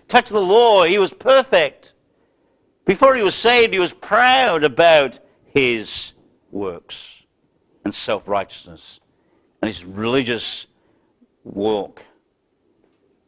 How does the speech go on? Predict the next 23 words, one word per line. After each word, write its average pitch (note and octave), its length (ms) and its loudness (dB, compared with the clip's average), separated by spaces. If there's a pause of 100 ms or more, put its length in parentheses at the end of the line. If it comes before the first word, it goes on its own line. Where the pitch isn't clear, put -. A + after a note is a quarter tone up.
(1080)
And F#2+ 120 -14
the F#2+ 60 -16
Jews F#3+ 320 -10
would D#3 140 -8
not A#2 160 -6
admit A2+ 400 -8
their G2 240 -8 (160)
sins G#2+ 580 -10
and G2 100 -18
trust A2 340 -14
the G#2+ 40 -20
Saviour. F2+ 460 -14 (1500)
They C#3 80 4
had D#3 100 2
an E3 120 -2
inaccurate D#3+ 580 0
and C3 100 -4
all-encompassing C3+ 2500 -6
legalistic A#2+ 800 -12 (720)
religion. G2+ 560 -10 (1300)
It's - 100 -12
not C3 220 -2
unlike B2 380 2